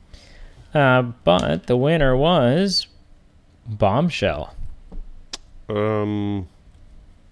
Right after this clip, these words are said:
Speaker 1: Yeah, I don't know.
Speaker 2: okay.
Speaker 1: Um, international feature film.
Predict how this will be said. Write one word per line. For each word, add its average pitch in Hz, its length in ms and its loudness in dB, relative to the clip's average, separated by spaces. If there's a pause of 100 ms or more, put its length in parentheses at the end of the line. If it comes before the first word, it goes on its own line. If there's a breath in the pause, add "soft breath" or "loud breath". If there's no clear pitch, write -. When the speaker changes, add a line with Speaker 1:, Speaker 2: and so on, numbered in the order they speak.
(220)
Speaker 1:
Yeah, 107 160 2
I - 20 0
don't 101 120 0
know. 107 60 0
Speaker 2:
okay. 117 320 0 (2000 loud breath)
Speaker 1:
Um, 131 800 2
international 151 680 0
feature 147 380 -2
film. 147 480 -2